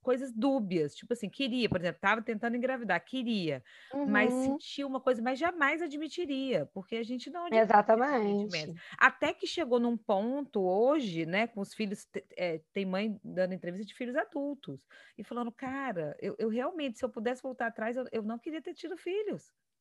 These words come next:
Speaker 2: Que
Speaker 1: Assim,
Speaker 2: louco,
Speaker 1: da
Speaker 2: né?
Speaker 1: pessoa co-, é.
Speaker 2: Eu fui tão levada pelo pensamento da
Speaker 1: Exatamente.
Speaker 2: sociedade.
Speaker 1: Aí ela, ela ainda fala
Speaker 2: É.
Speaker 1: assim, "Não é que eu não amo, eu... não é que eu não quero que essa pessoa exista. A pessoa existe hoje, o filho tem vinte anos, eu amo, a gente se relaciona, mas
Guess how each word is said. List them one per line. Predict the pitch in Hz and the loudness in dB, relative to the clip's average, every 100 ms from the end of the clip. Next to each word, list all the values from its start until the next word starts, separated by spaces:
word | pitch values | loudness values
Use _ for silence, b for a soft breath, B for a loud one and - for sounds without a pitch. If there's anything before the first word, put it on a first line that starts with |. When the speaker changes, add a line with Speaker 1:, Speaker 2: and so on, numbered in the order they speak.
| _ _ _ _ _ _ _ _ _ _ _ _ _ - | _ _ _ _ _ _ _ _ _ _ _ _ _ -2
Speaker 2:
Que | 226 | 2
Speaker 1:
Assim, | |
Speaker 2:
louco, | 226 208 202 196 185 | 6 6 4 2 4
Speaker 1:
da | 190 | 4
Speaker 2:
né? | |
Speaker 1:
pessoa | 190 254 254 | 4 0 -2
co-, | - - | -4 0
é. | 269 349 220 - 208 202 _ | 4 4 2 -6 -16 -16 _
Speaker 2:
Eu | 196 | 0
fui | - 269 | 8 8
tão | - 269 320 330 | 8 6 6 6
levada | 311 214 262 269 294 233 220 - | 2 8 12 12 12 8 4 2
pelo | - 233 233 | 0 2 4
pensamento | 233 247 262 294 - 339 | 4 6 8 8 6 4
da | 320 | 2
Speaker 1:
Exatamente. | |
Speaker 2:
sociedade. | - 214 - | 0 -2 6
Speaker 1:
Aí | 233 | 8
ela, | 262 269 - | 10 10 8
ela | 233 | 4
ainda | 247 247 | 4 4
fala | 254 254 | 4 4
Speaker 2:
É. | |
Speaker 1:
assim, | 254 | 2
"Não | 226 233 247 | 0 2 2
é | |
que | 285 | 2
eu | 392 | 0
não | 359 403 285 | 0 0 0
amo, | 302 262 | 6 8
eu... | 233 | 8
não | 202 208 | 6 2
é | 247 | 2
que | - | 2
eu | 302 | -2
não | 349 | -4
quero | - 247 262 269 | 0 2 2 0
que | 240 | -2
essa | 196 | -6
pessoa | 196 185 - 175 | -6 -6 -4 -4
exista. | 160 175 151 165 | -2 -4 -2 -4
A | |
pessoa | 156 170 196 | -4 -4 0
existe | 240 233 254 262 285 - | 0 0 0 0 -2 0
hoje, | 254 214 240 196 | 2 4 4 2
o | |
filho | 156 185 196 | -2 -4 -4
tem | 208 | -4
vinte | 185 202 208 302 | -4 -4 -4 -6
anos, | 285 220 220 | -4 -4 -4
eu | 185 190 | -2 0
amo, | 220 190 202 220 196 | 0 2 0 2 2
a | 165 | 0
gente | 170 | -4
se | - | -2
relaciona, | 190 208 240 240 | 0 2 2 0
mas | 208 214 | 0 -2